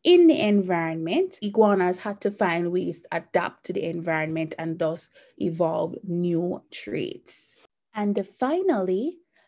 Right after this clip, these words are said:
describe two situations which may lead to the evolution of a new species. Keyword there, evolution.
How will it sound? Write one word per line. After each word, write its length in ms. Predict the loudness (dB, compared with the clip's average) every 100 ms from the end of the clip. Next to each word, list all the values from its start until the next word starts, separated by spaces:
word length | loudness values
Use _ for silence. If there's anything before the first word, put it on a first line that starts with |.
| -4
describe 680 | -4 -4 -10 -8 -6 -8 -8
two 240 | -2 -2
situations 1200 | -4 -8 -2 2 2 2 -4 -8 -6 -4 -4 -4
which 280 | -4 -4 -2
may 240 | -2 -2
lead 420 | -2 -4 -2 -2 -2
to 100 | -2
the 120 | -2 -6 -2
evolution 880 | 0 2 2 2 0 -2 -6 -4 -6
of 240 | -8 -10 -12 -12
a 120 | -6
new 360 | -4 -2 -4
species. 1000 | -4 -8 -14 -12 -10 -12 -14 -14 -16 -18 _ _ _ _ -20
Keyword 840 | -2 0 2 2 0 0 -2 -4 -4
there, 380 | -2 -2 -6 -14 _
evolution. 1000 | -2 4 4 4 0 -6 -12 -14 -14 -18